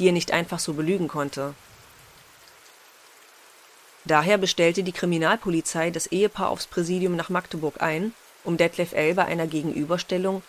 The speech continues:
womöglich ein Geständnis zu entlocken. Mit Erfolg. Im Angesicht seiner Pflegeeltern gestand Detlef L. die Schuld am Tod seiner Ehefrau Katrin.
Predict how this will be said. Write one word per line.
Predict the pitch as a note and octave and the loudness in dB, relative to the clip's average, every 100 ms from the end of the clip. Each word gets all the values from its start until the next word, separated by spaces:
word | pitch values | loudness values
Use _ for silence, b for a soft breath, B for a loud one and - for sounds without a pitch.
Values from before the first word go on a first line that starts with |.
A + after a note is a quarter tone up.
| - | -6
womöglich | E3+ E3+ E3 F#3 - | -2 0 -2 -4 -4
ein | E3+ | -4
Geständnis | E3+ - F#3+ F3 - | -2 0 0 -2 -6
zu | - D3+ | -6 -8
entlocken. | D3 C3+ - C3 - - - - - - - - - - - - - | -6 -6 -6 -10 -12 -20 -20 -20 -20 -20 -20 -20 -20 -20 -20 -8 -2
Mit | F3 | 4
Erfolg. | D#3+ - G3+ D#3 - - - - - - - | 4 4 2 2 -4 -20 -20 -20 -20 -8 -2
Im | F3 | 0
Angesicht | E3 G#3 A3+ A3 | 2 2 2 2
seiner | F#3+ F3 D#3+ | 2 0 -2
Pflegeeltern | - D#3+ E3 F#3 G3 G#3+ G3 | -2 -2 0 0 -2 -2 -2
gestand | F3 E3 E3 | -2 -2 -2
Detlef | E3+ - D3+ - | -2 -2 -4 -2
L. | D3 F3+ - - - | 0 -2 -6 -12 -4
die | E3+ | 0
Schuld | - G3 - | 4 4 4
am | G#3+ | -4
Tod | F#3 F3 | -2 -2
seiner | F3+ F#3 - | 0 0 0
Ehefrau | E3 E3+ - F#3 | 0 0 -2 -2
Katrin. | E3+ - C#3+ D3+ | -4 -8 -8 -8